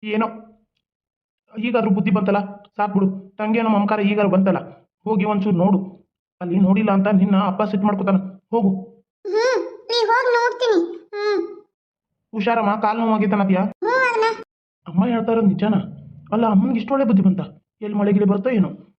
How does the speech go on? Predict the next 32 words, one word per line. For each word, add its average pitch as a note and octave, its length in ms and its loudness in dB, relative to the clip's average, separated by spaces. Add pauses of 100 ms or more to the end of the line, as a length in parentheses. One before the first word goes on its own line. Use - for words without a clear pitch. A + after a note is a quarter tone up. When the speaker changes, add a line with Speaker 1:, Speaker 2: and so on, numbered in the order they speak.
(100)
Speaker 1:
ಅಲ್ಲ, A#3+ 120 -6 (440)
ಚಿಕ್ಕಮ್ಮನಿಗೆ C4+ 380 2
ಹಂಗೆ B3+ 120 2
ಆಗೈತೆ B3+ 180 -2
ಅಂದ C4 100 0
ತಕ್ಷಣ - 160 -2
ಚಿಕ್ಕಮ್ಮನ C4 380 2
ನೋಡಕ್ B3+ 200 0
ಹೋಗೋದ್ಬಿಟ್ಟು A#3+ 380 -2
ಗುಡಿಗೆ D4+ 260 0
ಯಾಕೆ E4 120 -2
ಹೋದ್ಲಮ್ಮ? C4+ 280 4 (720)
ಗುಡಿಗೆ C4+ 220 0
ಹೋಗೋಳು D#4 380 2 (340)
ಮತ್ F4 180 0 (480)
ಅಲ್ಲಿ B3 220 -2 (380)
ಕೌಲಿಲಿ D#4 280 0
ಯಾಕೆ F4+ 140 -2
ಬಿದ್ಲು? D4 240 2 (460)
ಕೌಲಿಲಿ C4+ 300 0
ಬಿದ್ದೋಳು C#4+ 260 2
ಸ್ನಾನ A#3+ 280 0
ಮಾಡ್ಕೊಂಡು C4+ 340 0
ಹೋಗಿ B3+ 140 -2
ಗುಡಿಲೇ G3+ 320 0
ಕುಂತ್ಲಂತ. C4 400 -2 (540)
ಏನೋ C#4+ 460 2
ಹೇಳೋದೆಲ್ಲ A#3+ 440 2
ಗೋಲ್ಮಾಲ್ G#3 440 0
ಅಂತ F#3+ 160 0
ಅನಿಸ್ತಾ F#3+ 280 -2
ಇದೆ. F3+ 140 -2